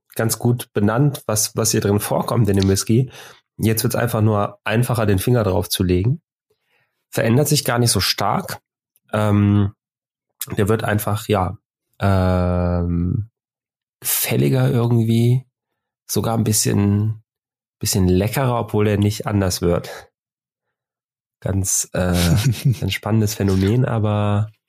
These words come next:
Speaker 1: mm,
Speaker 2: Mhm.
Speaker 1: aber doch, mir gefällt er auch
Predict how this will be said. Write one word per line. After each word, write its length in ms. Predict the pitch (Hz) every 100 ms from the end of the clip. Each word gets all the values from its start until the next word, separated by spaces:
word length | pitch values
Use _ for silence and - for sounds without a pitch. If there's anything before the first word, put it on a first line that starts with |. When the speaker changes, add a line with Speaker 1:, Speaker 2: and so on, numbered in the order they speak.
| _ - _ _ _ _
Speaker 1:
mm, 60 | 104
Speaker 2:
Mhm. 600 | 107 110 113 120 196 - _ _ _ _ _ - -
Speaker 1:
aber 120 | 110
doch, 120 | 98
mir 140 | 101 98
gefällt 260 | 92 95
er 180 | 95 92
auch 240 | 87 87